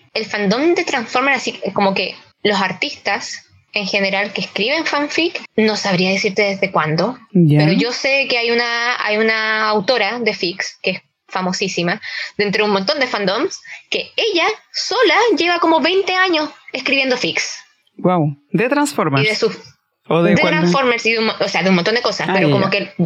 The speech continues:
Speaker 1: lo que se, uno revisando como sus cosas, de las primeras cosas que empezó a escribir fue de Transformers.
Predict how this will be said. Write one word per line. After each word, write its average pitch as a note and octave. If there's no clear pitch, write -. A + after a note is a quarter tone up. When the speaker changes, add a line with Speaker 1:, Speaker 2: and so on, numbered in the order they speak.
Speaker 1:
lo F#3+
que G3+
se, F#3+
uno G#3
revisando G3
como C4
sus C4+
cosas, E4
de G#3+
las G#3+
primeras A3+
cosas D4+
que D#4+
empezó D4
a -
escribir D4
fue C4
de C4
Transformers. A3